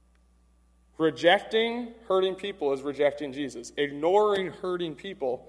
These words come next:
is ignoring Jesus. And, and I think that that difference get, really gets me. It's not just this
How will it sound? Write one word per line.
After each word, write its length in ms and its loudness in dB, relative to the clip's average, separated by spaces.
is 180 -2
ignoring 520 -2
Jesus. 600 -10
And, 100 -4
and 140 2
I 80 4
think 200 -2
that 200 4
that 220 2
difference 400 -4
get, 280 -10
really 260 2
gets 260 -4
me. 80 -6
It's 140 -4
not 180 0
just 200 -4
this 240 -2